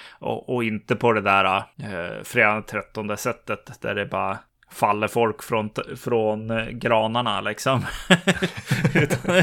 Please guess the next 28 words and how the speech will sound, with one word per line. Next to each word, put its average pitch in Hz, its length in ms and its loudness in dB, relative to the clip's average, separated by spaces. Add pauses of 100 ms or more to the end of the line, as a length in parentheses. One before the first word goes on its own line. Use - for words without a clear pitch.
utan 165 360 6
det, 143 400 8 (440)
det 123 120 2
är 120 400 6
liksom 110 580 2 (300)
bara, 110 440 0
de 120 240 -2
bara 113 120 4
ligger 113 340 0
döda 113 460 6
och 104 220 2
liksom, 113 420 -8 (220)
och 127 240 -8
hon 110 200 -4
för-, 113 260 -4
hon 113 240 -4
smyger 110 400 -2
runt 120 280 -4
där, 90 160 -8
ja. 98 160 -6 (240)
Ja, 123 380 2 (220)
eh, 107 360 -4 (180)
mycket 120 360 -6
bra. 113 460 4
Man 117 200 -4
tänker 117 360 -2
ju 104 60 -2
på, 101 460 -4